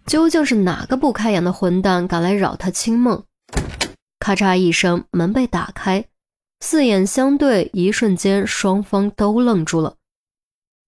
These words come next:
“你谁啊？”于西语气困意中带着浓浓的疑惑，他很肯定自己不认识门外这个女人，准确的说，应该是少女，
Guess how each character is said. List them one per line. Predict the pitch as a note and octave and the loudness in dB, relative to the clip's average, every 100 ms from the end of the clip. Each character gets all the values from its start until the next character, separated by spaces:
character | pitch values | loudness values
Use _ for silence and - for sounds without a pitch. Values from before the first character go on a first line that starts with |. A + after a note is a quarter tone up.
| _ | _
“你 | A3+ | -2
谁 | G3+ F#3+ | 0 0
啊？” | G3+ F#3+ - _ _ _ _ _ _ _ _ _ _ - | 0 -2 -6 _ _ _ _ _ _ _ _ _ _ 2
于 | A#3+ | 2
西 | B3+ C4 | 4 4
语 | A#3+ G3+ | 4 4
气 | G3 A3+ | 2 -2
困 | - C4+ A#3 | 0 2 4
意 | G#3+ | 4
中 | F#3+ G3+ G#3+ | 4 2 2
带 | A3 | 0
着 | G3 F3+ | 0 0
浓 | F3 F3+ | 2 2
浓 | G#3 G3 | 2 2
的 | F#3 | 2
疑 | E3 | 2
惑， | F3 - F#3 - - _ _ | 0 0 0 -2 -10 _ _
他 | D#4 | -2
很 | - A#3 | 0 2
肯 | C#4 F#3 | 2 2
定 | F#3+ G3+ - | 2 0 -2
自 | - | -4
己 | C4 | -4
不 | F3 F3+ | -2 0
认 | B3 E4+ | 2 2
识 | - | 2
门 | E3+ E3 | 0 2
外 | F3 E3+ | 0 0
这 | F3 | 0
个 | E3 | 0
女 | E3 | 0
人， | E3 E3 E3+ - _ _ _ - | 0 0 -2 -8 _ _ _ -6
准 | E3+ D#3+ | -2 -2
确 | - F4 | -2 0
的 | D4 | 0
说， | B3 C#4 C#4+ C#4+ C#4 | 0 0 0 0 -4
应 | - C4 | -4 0
该 | D4 | 0
是 | D#4 D4 | 0 -2
少 | - F4 B3+ | 0 2 2
女， | E3+ D#3 | 0 -2